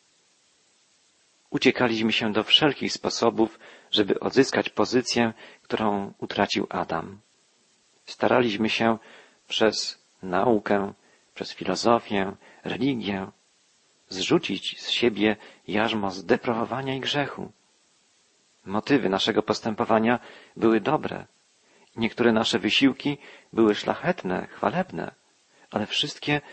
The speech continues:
minęły się z celem. Wciąż bowiem popełniamy ten sam błąd, który uczynił Adam. Wciąż staramy się panować według własnych praw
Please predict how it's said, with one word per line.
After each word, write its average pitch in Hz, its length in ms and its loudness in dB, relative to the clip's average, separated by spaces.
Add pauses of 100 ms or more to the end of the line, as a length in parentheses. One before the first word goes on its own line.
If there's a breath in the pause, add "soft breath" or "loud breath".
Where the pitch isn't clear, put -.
(260 loud breath)
minęły 123 420 -2
się 143 200 -6
z - 100 -12
celem. 98 520 -6 (2000)
Wciąż - 460 2
bowiem 156 300 0
popełniamy 147 560 2
ten 165 260 -4
sam 160 320 0
błąd, 123 460 0 (400 loud breath)
który 113 240 2
uczynił 98 420 -2
Adam. 98 440 -6 (880 soft breath)
Wciąż 117 540 0
staramy 117 460 0
się 123 200 -4
panować 117 680 2 (300 loud breath)
według 110 280 2
własnych 101 480 0
praw 101 420 -2